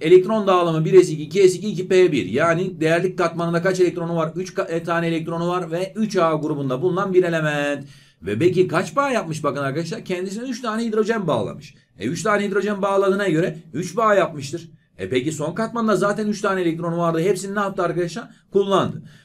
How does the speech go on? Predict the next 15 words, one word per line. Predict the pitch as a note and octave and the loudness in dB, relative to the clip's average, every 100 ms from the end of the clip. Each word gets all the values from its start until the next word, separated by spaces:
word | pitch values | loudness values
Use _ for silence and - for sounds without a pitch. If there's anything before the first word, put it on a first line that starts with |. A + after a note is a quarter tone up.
| _ | _
Bor | A#2 A3 A#3+ A#3 | 2 4 4 2
atom, | F3 F3+ E3 D#3 D#3+ - | 0 2 2 0 -4 -6
e, | G#2+ A#2+ C3 | -2 -2 -2
bunun | E3 E3 | -4 0
değerlik | F3+ F3+ F3 | 2 4 2
elektron | E3 E3 | 0 -2
sayısı | D#3 D3 G#2+ F2+ | -4 -2 -2 -2
üçtür. | B2 - F#3+ F3 - _ C#3+ | -4 -2 -2 -2 -8 _ -2
Bileşikteki | G3 G#3 G#3 F#3+ F#3 | -2 -2 -2 -4 0
bor | G#3+ | 2
atomu | G#3+ F#3+ E3+ D#3+ | 2 0 -2 0
değerlik | F3 F#3 F#3+ | 2 2 2
elektronların | F3+ D#3+ E3 D3 C3+ | 2 2 -2 -2 -4
hepsini | B2+ A3 A3 G#3+ F#3+ | -2 -4 -2 -6 -4
kullanarak | D#3 B2 G#2 A2 | -2 0 -2 -6